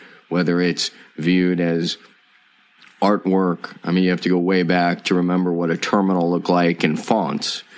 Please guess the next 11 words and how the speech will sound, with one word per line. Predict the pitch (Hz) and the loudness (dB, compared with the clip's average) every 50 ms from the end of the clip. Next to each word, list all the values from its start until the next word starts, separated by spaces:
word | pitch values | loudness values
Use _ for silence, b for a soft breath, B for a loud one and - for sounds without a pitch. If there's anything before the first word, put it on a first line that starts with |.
| B B B B B | B B B B B
and | - 85 85 87 87 87 85 82 80 - | -2 0 2 2 2 2 2 0 -2 -4
think | - - 95 92 90 85 - - - - - - - | -4 0 0 2 0 0 -4 -8 -16 -16 -18 -6 0
different | - 101 95 - - 92 82 82 78 - - | 0 0 0 0 0 0 0 0 -2 -4 -6
or | 85 82 | -6 -4
think | - - 87 85 82 - | -2 0 0 -2 0 0
differently. | - 98 87 - - 90 - - - 87 110 117 101 85 73 64 - B B B B B B B B B | 0 -2 0 0 -2 -2 -2 0 0 2 2 4 2 2 0 -2 -6 B B B B B B B B B
Einstein | - - 92 95 95 95 90 - - 98 90 90 90 87 90 85 | -4 0 2 2 2 2 0 0 0 0 2 2 2 2 0 0
shifted | - - - - - 110 107 95 - - - 104 95 90 90 85 87 - - b b b b b b b b b b _ - | 0 0 0 2 2 2 2 0 -2 0 2 2 2 2 2 0 -4 -8 -12 b b b b b b b b b b _ -8
the | - - 85 | -4 -4 -4
paradigm, | 85 - - - 101 101 101 101 98 95 90 87 90 87 87 87 87 87 85 85 85 95 87 - - _ _ _ | -4 -6 -6 -2 0 2 2 4 2 2 2 2 2 2 2 2 2 2 2 0 0 -2 -4 -8 -14 _ _ _
whether | - 90 87 87 82 87 87 87 82 85 | -4 -2 0 0 2 0 0 0 -2 -4